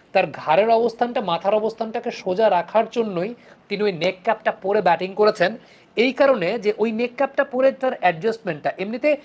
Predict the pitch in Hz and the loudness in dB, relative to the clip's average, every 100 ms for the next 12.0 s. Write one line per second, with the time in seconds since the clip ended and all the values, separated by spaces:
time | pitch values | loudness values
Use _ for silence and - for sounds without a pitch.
0 | - - 151 180 240 247 269 226 294 294 | -12 -16 -4 0 0 2 0 2 0 2
1 | 294 285 285 277 247 170 208 240 240 180 | 2 0 -2 -4 -4 -2 -2 0 -2 -4
2 | 185 247 269 254 226 247 247 226 247 240 | -4 -2 -2 -2 -4 -2 -2 -2 -2 -4
3 | 240 226 202 175 175 160 156 156 202 - | -8 -2 -2 -2 -4 -10 -10 -12 -10 -10
4 | - 226 - - 226 233 277 - - - | -6 -6 -6 -4 -2 -2 -6 -12 -20 -20
5 | - 202 233 254 269 233 220 196 202 220 | -4 -2 -2 -4 -2 0 0 -2 -2 -2
6 | 208 214 208 - 185 214 220 - 196 175 | -2 -2 -4 -2 0 0 0 -6 -6 -6
7 | 175 165 - 202 220 208 196 - 190 175 | -8 -10 -6 -6 -6 -6 -6 -6 -10 -6
8 | 170 165 190 208 208 247 254 - 214 233 | -4 -4 -4 -4 -4 -4 -6 -6 -2 2
9 | 285 208 269 - _ _ _ 208 220 196 | 2 2 -4 -10 _ _ _ -4 -2 -4
10 | - 147 175 262 262 139 139 196 - - | -4 0 2 2 -2 -12 -6 -6 -6 -4
11 | 226 - 214 - 170 175 156 131 131 | -4 -4 -8 -8 -8 -8 -8 -10 -12